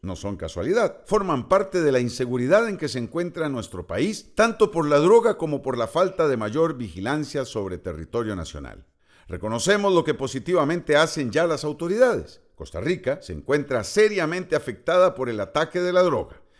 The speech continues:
Conviene que nuestras autoridades piensen en mejorar la vigilancia estratégica de nuestro territorio.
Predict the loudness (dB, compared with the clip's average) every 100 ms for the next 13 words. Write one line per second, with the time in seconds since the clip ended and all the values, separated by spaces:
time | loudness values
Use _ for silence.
0 | _ _ -6 -2 4 4 4 2 0 0
1 | 0 0 -2 0 0 4 4 4 -2 0
2 | 0 0 -2 -2 -2 -4 -2 0 2 2
3 | 0 -2 -4 -4 -4 -4 -6 -6 -6 -4
4 | -6 -6 -4 -4 -4 -10 -10 -8 -8 -2
5 | 4 4 2 -10